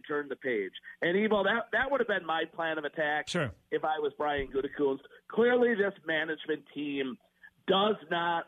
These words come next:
Speaker 1: want to be known as the one that started a rebuild or a reload or a retool,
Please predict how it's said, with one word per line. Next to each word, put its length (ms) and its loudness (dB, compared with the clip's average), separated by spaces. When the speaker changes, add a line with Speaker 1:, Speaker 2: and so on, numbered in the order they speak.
Speaker 1:
want 260 0
to 40 -4
be 160 -6
known 380 0
as 160 0
the 80 0
one 500 0
that 280 0
started 400 0
a 80 0
rebuild 760 -2
or 160 0
a 60 0
reload 560 2
or 120 0
a 60 0
retool, 600 -2